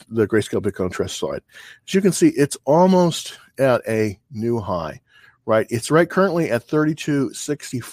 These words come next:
sixty-eight. Uh, and it is just right below that thirty-four. Now,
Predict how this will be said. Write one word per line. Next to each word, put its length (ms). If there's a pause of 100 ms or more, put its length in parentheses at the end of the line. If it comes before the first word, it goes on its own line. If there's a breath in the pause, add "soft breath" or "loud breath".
(100)
sixty-eight. 720 (580 soft breath)
Uh, 340 (140)
and 540
it 280
is 520
just 260
right 160
below 240
that 280
thirty-four. 640 (380 loud breath)
Now, 280